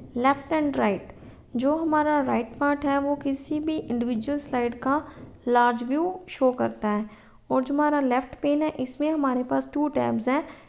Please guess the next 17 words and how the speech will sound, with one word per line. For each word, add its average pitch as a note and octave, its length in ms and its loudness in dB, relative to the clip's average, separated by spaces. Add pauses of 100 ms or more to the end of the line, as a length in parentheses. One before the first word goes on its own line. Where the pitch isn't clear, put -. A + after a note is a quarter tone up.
(280)
slides B3 500 0
and D#4 280 0 (640)
outline। A3+ 540 2 (500)
Slide C4 460 0 (160)
tab C#4 300 2
displays B3 580 -2
the C#4 160 2 (200)
thumbnails A#3 480 2
of A#3 180 0
your D#4+ 180 0
slides, G3+ 520 -2 (400)
while A#3+ 360 4
the D#4+ 160 6 (160)
outline C4+ 400 0
tab C4+ 220 0
displays A#3+ 560 0
the C#4+ 140 2